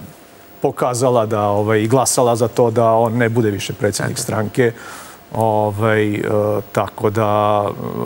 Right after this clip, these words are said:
Speaker 1: mislim da je, e, loše, i to sam govorio i kad je Tadić bio predsjednik države i predsjednik Demokratske stranke, da to nije dobro rešenje i da prosto,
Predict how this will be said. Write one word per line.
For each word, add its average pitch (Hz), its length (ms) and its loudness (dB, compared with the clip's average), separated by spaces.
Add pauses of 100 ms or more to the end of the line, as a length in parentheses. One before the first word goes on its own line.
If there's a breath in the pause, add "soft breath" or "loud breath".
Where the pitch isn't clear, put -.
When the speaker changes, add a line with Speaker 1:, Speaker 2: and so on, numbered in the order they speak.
(540)
Speaker 1:
mislim 127 440 2
da 113 240 4
je, 113 420 2
e, 107 100 -2 (1000)
loše, 127 380 2
i - 20 -2
to 113 140 0
sam 120 160 -2
govorio 113 200 2
i 113 40 0
kad 117 140 -2
je 113 80 2
Tadić 127 360 -2
bio 107 240 0
predsjednik - 600 -4 (560 loud breath)
države 123 380 4
i 113 40 2
predsjednik 113 460 0
Demokratske 113 460 0
stranke, 110 520 0
da 110 380 2
to 120 280 2
nije 113 260 2
dobro 101 320 0
rešenje 110 640 0
i 110 60 0
da 110 360 2
prosto, 110 600 -2